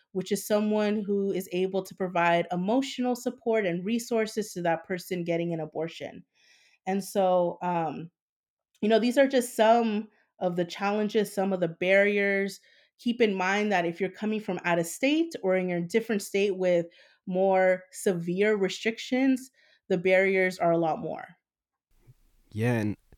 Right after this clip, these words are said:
Speaker 2: thank you for that. And, um, I wanna get into some of those, uh, specific barriers, right, for our folks that live outside of the state. Uh, I remember,
Speaker 1: Yeah.
Speaker 2: um, you and I trading back and forth,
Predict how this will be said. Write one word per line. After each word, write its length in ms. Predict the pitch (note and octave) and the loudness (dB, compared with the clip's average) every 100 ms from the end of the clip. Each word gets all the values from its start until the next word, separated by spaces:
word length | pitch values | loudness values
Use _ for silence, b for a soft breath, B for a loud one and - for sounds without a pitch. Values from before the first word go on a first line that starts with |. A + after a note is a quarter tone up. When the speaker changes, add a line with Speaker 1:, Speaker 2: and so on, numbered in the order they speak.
| _ | _
Speaker 2:
thank 200 | B2+ C#3 | -2 -2
you 60 | A2+ | -4
for 140 | - | -6
that. 240 | F#2 F#2+ G2+ | -4 -4 -2
And, 180 | G2+ F#2+ | -4 -2
um, 320 | G#2 G2+ F#2 | -4 -2 -4
I 60 | - | -4
wanna 260 | B2 E3 D3 | 0 0 0
get 160 | C3 | 0
into 280 | B2 A#2+ G#2 | 0 -2 -4
some 260 | - A2 A2 | -2 0 0
of 180 | G2+ F#2+ | 0 -2
those, 380 | G2 F2+ E2 B B B B B - | -2 -4 -8 B B B B B -10
uh, 240 | F2+ E2+ | -6 -6
specific 580 | - A2+ - B2 A#2+ G2+ | -4 -2 -2 -2 -2 -2
barriers, 640 | G#2+ G#2+ G#2+ G2 E2 D#2+ | -2 0 0 -2 -6 -6
right, 260 | F#2 F#2+ - | -4 -4 -6
for 140 | F#2+ | -6
our 160 | F2+ F2+ | -6 -6
folks 380 | - F#2+ - - | -6 -8 -8 -8
that 300 | F2+ E2+ - _ - | -6 -8 -10 _ -12
live 300 | F#2 G#2+ G2+ | -4 -2 -2
outside 440 | A2+ - B2 C3 | -2 -2 0 2
of 100 | C3 | 2
the 80 | F#2 | 0
state. 420 | - - D#2 C#2 - | -6 -10 -12 -12 -10
Uh, 220 | F2+ E2+ D2+ | -8 -8 -6
I 100 | G2 | -2
remember, 680 | G#2 G2+ A2+ A2 G#2+ G2 F2+ B B B B - | -2 0 0 2 2 0 -2 B B B B -6
Speaker 1:
Yeah. 220 | G2 F#2+ | -4 -2
Speaker 2:
um, 260 | F2 D#2+ C#2+ | -2 -4 -6
you 200 | G2+ A2 | -2 0
and 120 | G#2+ G#2+ | 2 2
I 180 | G#2 | 0
trading 600 | G2+ A2+ G#2+ G2+ G2+ F2+ | 0 0 0 0 0 -4
back 240 | - F#2+ G2 | -4 -6 -4
and 100 | F#2 | -6
forth, 240 | G2+ F#2+ | -6 -8